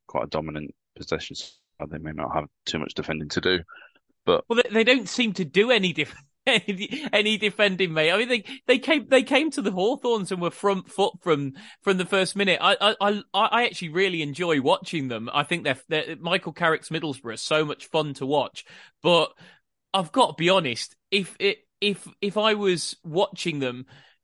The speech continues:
Speaker 2: I, I, I think it'd be, well, it, it's, it's a, it, it's like a level up from Mowbray's Albion and Bilic's Albion in terms of how offensive they are.
Speaker 1: Yes, I, I mean, that probably impacts Mowatt's numbers in terms of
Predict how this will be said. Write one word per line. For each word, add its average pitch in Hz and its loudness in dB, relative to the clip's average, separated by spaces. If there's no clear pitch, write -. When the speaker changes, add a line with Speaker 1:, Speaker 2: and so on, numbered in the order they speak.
Speaker 2:
I, 190 -6
I, 190 0
I 196 -2
think 226 -4
it'd 196 4
be, 214 2
well, 214 4
it, 208 4
it's, 220 -6
it's 220 -6
a, 220 -4
it, 208 -6
it's 226 -6
like 240 0
a 196 2
level 220 2
up - 0
from 147 -4
Mowbray's 165 4
Albion 147 0
and 139 -4
Bilic's 180 0
Albion 151 2
in 139 -6
terms 147 -2
of 135 -12
how 147 2
offensive 160 -2
they 127 -2
are. - -12
Speaker 1:
Yes, 92 2
I, 90 0
I 95 -6
mean, 85 -6
that - -2
probably 76 -6
impacts - -6
Mowatt's - -6
numbers 76 -6
in 71 -10
terms 76 -8
of 71 -10